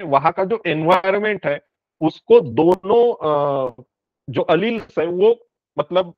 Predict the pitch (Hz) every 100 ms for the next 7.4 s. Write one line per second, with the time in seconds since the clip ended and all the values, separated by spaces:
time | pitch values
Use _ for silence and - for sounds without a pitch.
0 | _ 147 139 147 - 185 180 180 165 131
1 | 131 131 120 - _ _ _ - - 208
2 | 180 147 123 127 170 202 196 180 220 214
3 | - 208 226 - 208 196 185 110 - -
4 | _ _ _ _ _ _ 175 208 190 -
5 | 208 196 214 185 170 151 117 101 - 104
6 | - 185 180 202 196 156 135 180 208 160
7 | 113 101 _ -